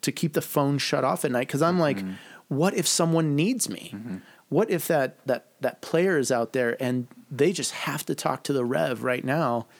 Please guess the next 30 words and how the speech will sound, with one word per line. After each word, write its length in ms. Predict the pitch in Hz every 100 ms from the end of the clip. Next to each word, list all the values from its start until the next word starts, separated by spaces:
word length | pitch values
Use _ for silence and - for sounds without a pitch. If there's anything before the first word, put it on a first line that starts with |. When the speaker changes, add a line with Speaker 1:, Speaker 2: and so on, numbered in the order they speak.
| - - - -
Speaker 1:
I've 180 | 156 139
gotta 280 | 127 120 135
be 140 | 117
available 500 | 110 117 123 110 104
to 120 | -
them." 220 | 117 113 117
And 100 | 113
so 320 | 143 131 123 - - - -
I 60 |
think 180 | 156 165
sometimes 640 | - 156 151 151 131 120 -
even 400 | 156 147 139 120
for 260 | - - 127
ourselves, 500 | 110 - 143 160 -
the 60 |
practice 540 | - - 123 117 123 -
of 80 | -
setting 340 | - 123 110
boundary, 500 | 107 110 135 160 220 101
Speaker 2:
Mm-hmm. 280 | 98 95 92 - -
Speaker 1:
of, 340 | 123 117 - -
of 240 | 127 110
self-care, 920 | - 147 120 - - 139 139 185 185 - -
Speaker 2:
Yeah. 120 | 95 - _ _ -
Speaker 1:
those 300 | 143 175 170
are 80 | 127
challenges 800 | - - 127 147 143 117 110 -
as 180 | - 117
a 80 | 117
chaplain. 720 | - - 123 160 123 113 113